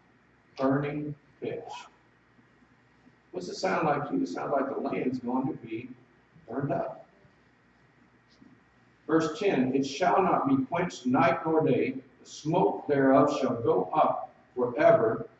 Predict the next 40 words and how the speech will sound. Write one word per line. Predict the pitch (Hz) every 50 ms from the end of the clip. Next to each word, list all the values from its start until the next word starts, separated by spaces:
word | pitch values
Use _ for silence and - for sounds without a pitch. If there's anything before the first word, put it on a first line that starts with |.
| _ _ _ _ _ _ _ - _ _
from | - 123 113 110
generation | - - 170 - 190 180 156 135 131 131 131 - 139 135
to | 131 127
generation | - - - 160 160 - - 143 135 247 - - - 262 269 - -
it | 135 -
shall | - - - - -
lie | 131 139 - - -
waste, | 147 143 127 123 127 123 - - 120
none | 117 117 127 151 170 185 190 -
shall | - - - -
pass | - 127 139 135 139 - - -
through | - 165 160 143 127
it | 120 117 - - -
forever | - 113 104 - - 135 143 147 - 147 147 - - -
and | 127 123 - -
ever." | 120 127 - - - - - _ _ _ _ _ _ _ _ _ _ _ _ - - -
In | - 156 175
the | 175
Revelation, | 165 165 160 160 156 147 147 151 151 151 151 151 - 139 135 135
it | 135 131
says | - - 143 139 147 139 143
that | - 135 -
the | - 135 135 -
torment | - - - 160 151 135 135 131 - - - - _ _
of | - - - -
those | - 139 147 151 151 151 - - - - _ -
who | 135 135 131
have | 123 120 - - - - - _ _ _ _ _ _ _ _ _ _ - - - - _ _ _ _
turned | - 160 160 160 160 156 143
against | 139 151 - - - - -
God, | 139 139 143 147 - 135
who | 131 127
fought | 135 143 151 147
against | 147 139 135 135 - -
God, | 147 135 135 123 127 -
the | -
smoke | - - 139 131 131 135 131
of | 127 127
their | 131 127 127 127
torment | - 135 127 123 117 113 110